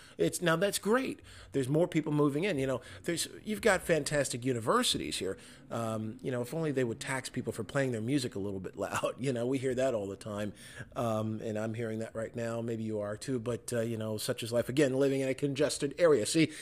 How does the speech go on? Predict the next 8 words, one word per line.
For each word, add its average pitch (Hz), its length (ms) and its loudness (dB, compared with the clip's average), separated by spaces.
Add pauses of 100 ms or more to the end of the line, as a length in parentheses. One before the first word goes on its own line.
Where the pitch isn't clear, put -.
(120)
it 165 120 12
all 160 120 12
comes 175 300 2
back 165 240 4
down 139 300 0 (320)
to 139 260 4
congestion. 143 800 -2 (340)
Um, 110 520 2